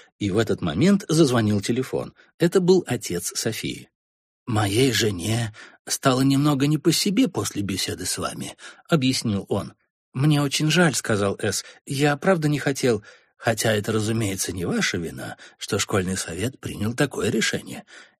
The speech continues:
Я бы очень хотел, чтобы София получила справедливую оценку», — принялся объяснять С.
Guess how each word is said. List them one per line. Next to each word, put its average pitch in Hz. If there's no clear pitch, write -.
Я 160
бы 165
очень 160
хотел, 180
чтобы 139
София 127
получила 165
справедливую 165
оценку», — 123
принялся 113
объяснять 123
С. -